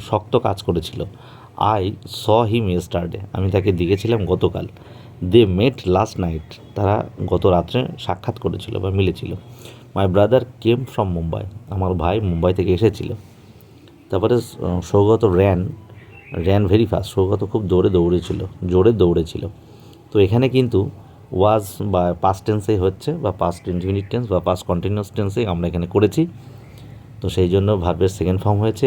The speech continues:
এবং, আহ, সাবজেক্ট অনুযায়ী was were হয়েছে এবং was were হলেই ভার্বের সাথে আইএনজি লাগবে, তাই লেগেওছে। তো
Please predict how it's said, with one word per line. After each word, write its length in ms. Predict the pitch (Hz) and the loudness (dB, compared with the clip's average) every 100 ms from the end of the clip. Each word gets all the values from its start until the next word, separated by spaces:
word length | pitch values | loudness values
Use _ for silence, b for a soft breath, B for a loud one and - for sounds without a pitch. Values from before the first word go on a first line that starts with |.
| 104 | 2
এবং, 120 | 90 90 | 2 0
আহ, 80 | 87 78 98 92 B B B B - | 0 -2 -4 -4 B B B B -6
সাবজেক্ট 400 | 92 78 85 101 107 | -4 -2 0 0 0
অনুযায়ী 260 | 101 95 98 90 | 2 4 6 6
was 160 | 90 85 | 4 4
were 180 | 95 90 | 4 4
হয়েছে 260 | 92 98 147 180 - - - - - | 4 2 0 -4 -8 -16 -18 -18 -10
এবং 180 | 87 87 92 - - - - | -4 -2 -2 -6 -10 -10 -2
was 140 | 92 90 95 | 2 4 4
were 160 | 95 85 | 4 2
হলেই 180 | 101 117 | 0 2
ভার্বের 220 | 80 82 - | 0 -2 -4
সাথে 120 | 117 90 | -2 -2
আইএনজি 260 | 80 85 85 | -2 -2 -2
লাগবে, 260 | 80 82 127 - | -2 -2 -4 -2
তাই 140 | 90 82 | -2 0
লেগেওছে। 380 | 80 92 104 147 175 B B B B B B - | 0 0 0 -2 -6 B B B B B B -20
তো 80 | - | -8